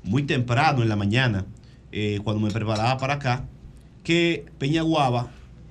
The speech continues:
continuaba con sus posicionamientos sobre la alianza. Yo creía que a esta etapa ya eso no iba a seguir, porque lo que dijo para mí es grave. Escuchen esto.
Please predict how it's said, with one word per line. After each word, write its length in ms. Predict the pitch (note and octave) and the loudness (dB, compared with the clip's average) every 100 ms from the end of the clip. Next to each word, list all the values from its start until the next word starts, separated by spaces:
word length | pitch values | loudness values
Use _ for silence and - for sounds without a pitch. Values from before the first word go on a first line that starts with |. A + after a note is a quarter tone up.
| - - - - - - - - | -20 -20 -20 -20 -20 -20 -20 -6
continuaba 880 | C3 C3+ B2+ B2 A#2+ D#3 G3+ C#3+ A#2+ | -2 -2 0 2 4 4 2 0 0
con 200 | A#2+ A2+ | 0 -2
sus 320 | A#2 A2 - - - - | -2 -6 -8 -20 -20 -4
posicionamientos 920 | A#2 B2+ A#2+ B2+ A#2 B2 F3 D3 B2+ | -2 -2 -2 -2 0 0 0 0 -2
sobre 200 | B2 B2 | 0 0
la 60 | C#3+ | 0
alianza. 460 | D3 C#3 B2 B2+ A#2 | 0 0 0 -2 -4
Yo 100 | A2 | -6
creía 280 | A#2+ C3+ C3 | -2 -2 -4
que 100 | B2 | -4
a 40 | A#2 | -4
esta 200 | A#2 B2 | -2 -4
etapa 380 | A#2+ A#2+ A#2+ G#2+ | -2 -2 -2 -2
ya 240 | A2+ A#2+ | 0 0
eso 160 | A#2 A2 | -2 -4
no 80 | |
iba 140 | A2 A2 | -4 -4
a 40 | |
seguir, 340 | A2+ B2 A#2+ A#2 - - - - | -4 -2 -2 -4 -16 -20 -20 -8
porque 260 | B2+ B2 B2 | -2 0 2
lo 120 | A#2+ | 0
que 120 | B2 | 0
dijo 240 | A2 C#3+ C3 | 0 0 0
para 180 | B2+ | -2
mí 240 | A2+ C3 C3 | 0 -2 -2
es 280 | D3 C#3+ - - - - - | -2 -4 -6 -8 -18 -20 -14
grave. 520 | F2 G#2 A#2 G#2+ E2 - - | -4 0 2 0 -4 -10 -10
Escuchen 440 | G#2+ - D3 D#3+ C3+ | -10 -4 -2 0 0
esto. 280 | F#2+ - | -2 -6